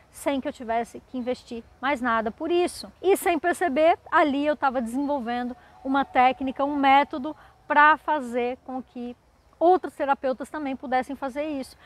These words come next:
E hoje, como eu sempre falo pra vocês, eu tô com a minha agenda lotada, eu tenho dificuldade de conseguir atender todo mundo. E não é todo mundo que consegue chegar até mim. Mas vocês que tão aí tentando, ou já são terapeutas holísticas, mas não tão ainda trabalhando só com isso,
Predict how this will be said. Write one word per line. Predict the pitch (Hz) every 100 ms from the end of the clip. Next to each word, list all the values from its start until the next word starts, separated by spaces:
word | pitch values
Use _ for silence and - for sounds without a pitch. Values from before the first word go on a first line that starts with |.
| -
E | 269 277
hoje, | 320 370 247 226 _ -
como | 311 311
eu |
sempre | - 359 359
falo | 339 311
pra | 302
vocês, | 294 - 285 277
eu | 277
tô | 320
com | 370
a |
minha | 359 370
agenda | 330 330
lotada, | 349 359 277 285 311 269
eu |
tenho | 254 285 302 320 302 - -
dificuldade | 226 262 349 359 269 285 359 330
de | 311
conseguir | 339 320 277 330
atender | 359 330 320
todo | 339 330
mundo. | 330 349 359 240 - -
E | 311
não | 320 339
é | 349
todo | 370 349
mundo | 330 392 339
que | -
consegue | - 330 - 359 392
chegar | - 277 233
até | 226 220
mim. | 208 202 185 _ - -
Mas | 269 330 - _
vocês | 269 - 302 330 277 - - _ _ -
que | 254
tão | - 302 311
aí | 294
tentando, | 277 254 - 269 311 269 247
ou | 247
já | 269
são | - - 339 359
terapeutas | 311 277 262 262 240
holísticas, | 247 247 - 247 233
mas | 254 262
não | 269
tão | - 302 349
ainda | 311 285 262
trabalhando | 262 254 247 247
só | 233 - 320
com | 302 240
isso, | 277 349 -